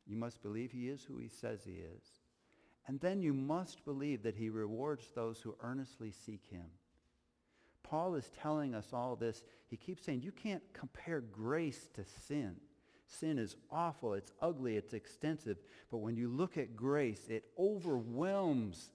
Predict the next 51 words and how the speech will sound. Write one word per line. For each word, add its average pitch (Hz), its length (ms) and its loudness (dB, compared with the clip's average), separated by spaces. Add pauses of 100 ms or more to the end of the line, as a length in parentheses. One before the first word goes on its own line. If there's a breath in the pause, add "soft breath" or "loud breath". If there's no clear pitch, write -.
sin 104 580 -2 (400)
in 151 260 4
every 170 400 4
way. 107 460 4 (800 soft breath)
It 139 100 6
would 135 180 4
be, 131 360 2 (360 loud breath)
I, 135 180 8
I 135 60 4
just 147 180 4
try 160 160 6
to 143 60 8
think - 260 2
of 127 160 0
pictures 170 520 0
to 120 80 -2
use 131 220 4
as, 113 180 2 (120)
as 120 180 4
ex-, 113 380 2
examples. 127 580 4
We 123 100 6
had 120 120 2
communion 143 460 6
last 117 260 6
week. 131 180 2
If 120 100 -4
you 120 60 0
took 190 260 2
a 160 80 4
cup - 280 6
and 120 80 4
you're 113 160 6
the 120 120 4
only 185 220 6
human 170 260 2
being 151 220 4
on 123 180 2
earth 151 220 0
and 120 120 0
you 110 80 0
went 170 200 2
to 170 60 -4
the 135 160 4
ocean 151 340 2
and 104 120 0
you 104 80 -2
took - 240 -6
out 165 160 6
a 107 60 -2
cup, - 580 2